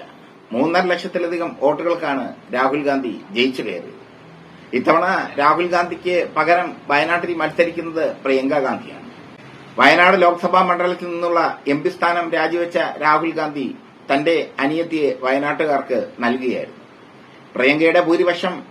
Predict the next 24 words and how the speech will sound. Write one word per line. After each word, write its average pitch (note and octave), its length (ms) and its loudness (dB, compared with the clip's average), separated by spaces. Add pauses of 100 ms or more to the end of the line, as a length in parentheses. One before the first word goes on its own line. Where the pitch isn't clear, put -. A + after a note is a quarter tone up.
രാഹുൽ E3 300 2
ഗാന്ധി F3 320 0
നേടിയതിനേക്കാൾ E3+ 800 0 (100)
ഇരട്ടിയാകുമെന്നാണ് D#3+ 920 0
എല്ലാ D3 300 0
സർവേകളും C3 580 -2
പറയുന്നത്. G2+ 520 -4 (640)
അപ്പോൾ C3+ 220 2
പിന്നെ D3+ 340 0
വെറുതെ C#3+ 580 2 (340)
കാണാൻ E3 360 2
വേണ്ടി E3+ 200 -2
മാത്രം E3 460 0 (640)
ഒരു E3 160 0 (100)
സ്ഥാനാർത്ഥിയെ E3 720 2
നിർത്തേണ്ട D3+ 400 0
ആവശ്യം D#3 560 0
സി D3+ 120 0
പി D3+ 140 -4
ഐക്കില്ലെന്ന് D#3 680 -2
സി C#3 200 0
പി D#3+ 40 0
ഐ C#3 140 -2
തിരിച്ചറിഞ്ഞിരിക്കുന്നു. B2 800 -4